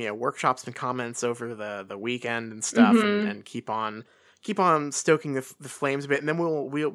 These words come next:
Speaker 1: we'll check back in at the end of, uh, next week's episode. on how,
Speaker 2: Wonderful.
Speaker 1: on how Jack's doing. All right, for now, though, I think we should probably take it to the close. What do you
Speaker 2: How
Speaker 1: say?
Speaker 2: much karma do we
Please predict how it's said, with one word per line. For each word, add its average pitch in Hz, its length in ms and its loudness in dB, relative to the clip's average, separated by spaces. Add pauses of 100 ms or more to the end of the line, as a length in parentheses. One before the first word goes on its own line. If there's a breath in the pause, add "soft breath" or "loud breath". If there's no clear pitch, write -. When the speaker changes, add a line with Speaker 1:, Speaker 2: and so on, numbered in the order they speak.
(120)
Speaker 1:
we'll 139 200 -6
check 196 240 -2
back 165 200 0
in 175 520 -4
at 170 100 -6
the 180 80 2
end 180 160 -2
of, 170 160 -4
uh, 185 140 2
next 226 240 0
week's 101 180 -10
episode. 98 560 -8 (500)
on 240 160 2
how, 127 220 4
Speaker 2:
Wonderful. 135 280 -2 (120)
Speaker 1:
on 131 160 -10
how 135 220 0
Jack's 135 340 -2
doing. - 380 -12 (1120)
All 185 160 8
right, 117 400 0 (220)
for - 120 -12
now, 226 280 6
though, 196 340 4
I 190 80 4
think 196 180 0
we 156 60 -8
should - 140 -8
probably 113 300 2
take - 140 -8
it 92 40 -10
to 95 80 -12
the 80 80 -10
close. - 340 -6
What 113 80 0
do - 60 -6
you - 80 -4
Speaker 2:
How 349 120 2
Speaker 1:
say? - 60 2
Speaker 2:
much 605 240 4
karma 494 380 2
do 539 120 2
we 523 160 2